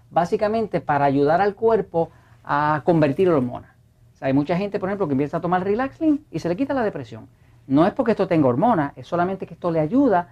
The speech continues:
a convertir de T cuatro a T tres, porque tiene unos ingredientes que hacen que el diodinase funcione para que entonces uno pueda convertir, ¿no? Hay gente que lo considera medio milagroso, pero no hay nada milagroso aquí, es solamente un poquito de conocimiento,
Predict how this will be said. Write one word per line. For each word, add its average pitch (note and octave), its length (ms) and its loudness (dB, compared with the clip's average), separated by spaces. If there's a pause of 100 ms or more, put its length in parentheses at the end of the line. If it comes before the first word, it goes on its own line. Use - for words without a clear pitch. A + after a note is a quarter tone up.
(220)
a A#2+ 80 -12
convertir B2 640 -2
de C#3 100 2
T G3 160 0
cuatro C#4+ 440 0 (920)
a C#3+ 120 0
T F3 120 2
tres, A#2 220 -4 (300)
porque C3+ 200 -2
tiene C#3 180 4
unos D#3+ 180 6
ingredientes A#3+ 680 2
que D3+ 140 -4
hacen F#3+ 420 -2 (300)
que C#3+ 120 -4
el C3+ 100 -2
diodinase F3+ 760 2
funcione G#3 760 0 (280)
para B2+ 160 -2
que B2 40 -8
entonces C#3+ 220 -14
uno D#3 140 2
pueda C#3+ 260 2
convertir, B2+ 460 0
¿no? E3+ 160 -2 (180)
Hay C3+ 100 -2
gente E3 160 2
que E3+ 80 4
lo E3+ 80 4
considera E3+ 360 2
medio D#3+ 240 4
milagroso, G3+ 440 2
pero D#3 160 4
no F3 120 4
hay A3+ 100 4
nada B3+ 220 4
milagroso B3 420 2
aquí, A#3+ 200 0
es A3+ 60 0
solamente G#3+ 380 2
un F#3+ 80 2
poquito F#3+ 300 2
de D#3+ 100 4
conocimiento, B2+ 640 0